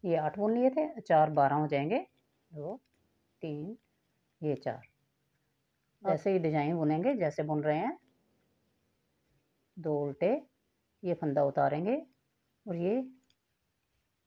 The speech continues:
Speaker 1: फंदा हम उल्टा नहीं बुनेंगे, इसको ऐसे ही रहने देंगे।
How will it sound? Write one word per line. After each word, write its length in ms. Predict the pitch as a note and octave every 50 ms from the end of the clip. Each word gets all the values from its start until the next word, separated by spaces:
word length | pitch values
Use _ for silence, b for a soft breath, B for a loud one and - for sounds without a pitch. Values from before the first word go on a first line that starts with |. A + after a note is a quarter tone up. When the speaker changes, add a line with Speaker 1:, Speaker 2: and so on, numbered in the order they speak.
| _ _ _ _ _ _ _ _ _ _ _ _ _ _ _ _ _ _ _ _ _ _ _ _ _ _ _ _ _ _ _ _
Speaker 1:
फंदा 240 | - D#3 C#3+ D3 D3
हम 340 | D#3+ G#3+ D4+ - - _ _ _ _ _ _ _ -
उल्टा 280 | F3 D#3+ D#3 D#3+ E3
नहीं 180 | D#3 D3+ D#3 D3+
बुनेंगे, 420 | C#3+ C#3 C#3 C#3+ D3+ F3+ A#3+ C4
इसको 240 | A3 - - - D#3
ऐसे 200 | C#3+ C#3 - D#3
ही 60 | D3+
रहने 220 | D3 D3 C#3 C#3+ C#3+
देंगे। 360 | D3 D3+ D3+ D#3+ G3+ C4+ -